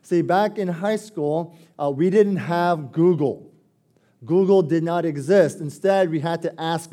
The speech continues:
Jeeves. You guys know what I'm talking about? And Jeeves was horrible,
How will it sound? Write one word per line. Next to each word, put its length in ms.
Jeeves. 720
You 320
guys 160
know 60
what 60
I'm 40
talking 320
about? 160
And 180
Jeeves 360
was 100
horrible, 720